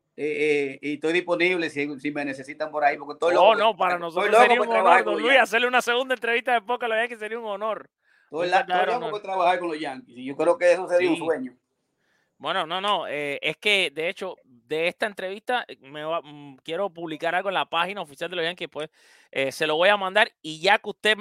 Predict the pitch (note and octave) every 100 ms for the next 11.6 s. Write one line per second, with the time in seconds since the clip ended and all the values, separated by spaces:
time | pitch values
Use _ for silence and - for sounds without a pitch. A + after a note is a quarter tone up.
0 | G3 D3+ - B3 A#3 F#3+ D#3 G#3 A3+ F3
1 | D3+ F#3 G#3 B3 - _ _ - _ E3+
2 | G3+ F3 E3 F3 F3 B2 A#2 A2 _ _
3 | _ _ _ - G2+ A2+ B2+ D#3 D3+ -
4 | _ _ _ _ B2 G3+ A#3 G#3+ F#3 F#3+
5 | F#3+ E3+ C3+ B2+ A#2 _ _ _ _ _
6 | _ _ - C4 C#4+ C#4+ A#3+ - G3+ A3+
7 | G3+ D3 B2+ B2 _ _ B2+ D3+ D3 -
8 | F3+ A3 G#3 - D#3 D#3+ G#3 F#3 D3+ F3+
9 | G#3 B3+ _ _ _ A3 - D#4 E3+ D3+
10 | F#3 D3 - - C3 B2 B2 C#3 - _
11 | _ _ _ B2 D3+ F#3